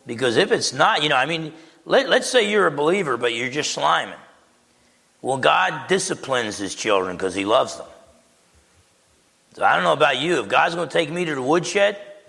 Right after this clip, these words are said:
there's gonna be a lot of fear and trembling.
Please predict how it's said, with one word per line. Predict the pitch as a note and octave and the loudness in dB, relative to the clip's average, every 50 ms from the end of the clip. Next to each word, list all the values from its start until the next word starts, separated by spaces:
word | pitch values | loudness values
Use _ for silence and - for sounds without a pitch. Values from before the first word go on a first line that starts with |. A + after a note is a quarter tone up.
| _ _ _ _ _ _ - _ _ _ _ _ _ _ _ _ _ _ _ _ _ _ | _ _ _ _ _ _ -20 _ _ _ _ _ _ _ _ _ _ _ _ _ _ _
there's | - B2+ C#3 D3 | -8 -6 -2 -2
gonna | D#3 C3 | 0 2
be | B2 | 2
a | A2+ | 2
lot | A#2 A#2+ A#2 A2 | 4 4 2 2
of | - | -2
fear | - B2+ A#2+ A2+ G#2+ | -4 -2 0 0 0
and | F#2+ - | -2 -2
trembling. | - C3+ C#3 B2 F#2+ D#2+ - | -2 -2 -2 -2 -4 -10 -18